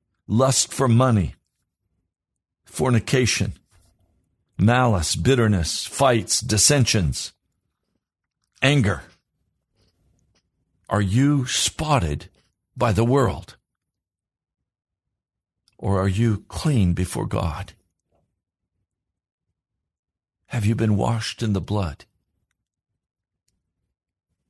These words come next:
Have you been fully sanctified in Jesus Christ? Please, I'm not, I'm not saying these things to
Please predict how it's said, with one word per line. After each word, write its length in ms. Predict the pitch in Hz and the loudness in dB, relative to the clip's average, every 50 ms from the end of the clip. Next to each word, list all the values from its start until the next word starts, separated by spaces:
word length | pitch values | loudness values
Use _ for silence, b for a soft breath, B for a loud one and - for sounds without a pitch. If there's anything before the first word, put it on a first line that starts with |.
| _ _ _ _ _ _ _ _ _ _ _ _ _ _ _ _ _ - | _ _ _ _ _ _ _ _ _ _ _ _ _ _ _ _ _ -6
Have 200 | - 123 98 104 | -4 -4 -2 -2
you 100 | 127 117 | -4 -2
been 220 | 90 110 104 95 | -2 -2 -2 -2
fully 340 | 87 - 139 131 120 107 92 | -2 -2 -4 -2 -2 -2 -2
sanctified 840 | 82 - - - 120 107 104 - - 95 - - 101 98 90 82 | -2 -4 -2 -2 -2 -2 -2 -4 -6 -8 -6 -4 -4 -4 -4 -2
in 120 | 85 85 87 | -4 -4 -4
Jesus 420 | - 90 90 82 - - 98 - | -4 -4 -6 -6 -6 -6 -6 -8
Christ? 640 | - - - - - - - - - - - - _ _ _ _ _ _ _ _ _ _ _ _ _ _ _ _ _ _ _ _ _ _ _ _ _ _ _ _ _ _ _ _ _ _ _ _ _ _ _ _ _ _ _ _ _ _ _ _ _ _ _ _ _ _ _ _ _ _ _ _ _ _ _ _ _ _ _ _ _ _ _ _ _ _ _ _ _ _ _ _ _ _ _ _ _ _ _ _ _ _ - | -8 -8 -10 -12 -12 -14 -16 -14 -14 -14 -14 -18 _ _ _ _ _ _ _ _ _ _ _ _ _ _ _ _ _ _ _ _ _ _ _ _ _ _ _ _ _ _ _ _ _ _ _ _ _ _ _ _ _ _ _ _ _ _ _ _ _ _ _ _ _ _ _ _ _ _ _ _ _ _ _ _ _ _ _ _ _ _ _ _ _ _ _ _ _ _ _ _ _ _ _ _ _ _ _ _ _ _ -10
Please, 320 | - 143 131 104 82 - | -4 -2 -2 -2 -2 -2
I'm 140 | 101 98 98 | 0 0 2
not, 260 | 104 110 107 101 - _ b b b b b b b b b b b b b b _ _ _ _ _ _ _ _ _ _ _ _ _ _ | 2 2 0 -2 -6 _ b b b b b b b b b b b b b b _ _ _ _ _ _ _ _ _ _ _ _ _ _
I'm 140 | - 104 104 | -4 -2 0
not 180 | 113 117 113 - | 0 0 -2 -2
saying 380 | - - - 127 117 104 98 | -4 -2 0 0 0 0 0
these 260 | 90 95 90 85 - - | 0 0 -2 -2 -2 -2
things 360 | 104 90 87 85 82 - - | 0 0 0 -2 -2 -4 -6
to 280 | - - 113 104 - | -6 -6 -6 -6 -6